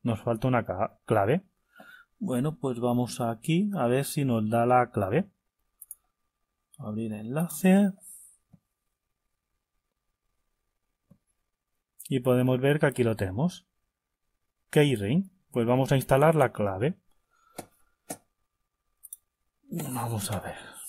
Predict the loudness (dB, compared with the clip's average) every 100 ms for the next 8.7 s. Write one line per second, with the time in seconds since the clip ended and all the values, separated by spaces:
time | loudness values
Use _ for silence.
0 | -14 -16 _ 0 2 2 2 2 6 4
1 | 4 2 2 2 0 -2 -4 -4 -2 -2
2 | -2 0 2 4 4 2 -8 -20 _ _
3 | _ _ _ _ _ _ _ _ _ _
4 | _ _ _ _ _ _ _ _ _ _
5 | _ -18 -18 -18 _ _ _ _ _ _
6 | _ _ _ _ _ _ _ -20 -8 -6
7 | -4 -4 -4 -2 0 2 2 0 -2 -4
8 | -6 -6 -4 6 8 8 6